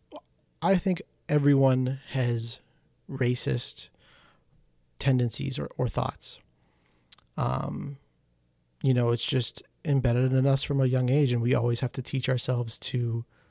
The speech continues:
uh, leave that behind. For myself, you know, there's, I've definitely, um, been in a store and, like, profiled someone. And I, in those moments, I think,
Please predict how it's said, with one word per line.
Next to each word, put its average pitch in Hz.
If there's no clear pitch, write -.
uh, 123
leave 131
that 127
behind. 117
For 139
myself, 131
you 127
know, 131
there's, 127
I've 127
definitely, 127
um, 120
been 127
in 127
a 123
store 123
and, 120
like, -
profiled 139
someone. 117
And 131
I, 139
in 151
those 143
moments, 127
I 123
think, 127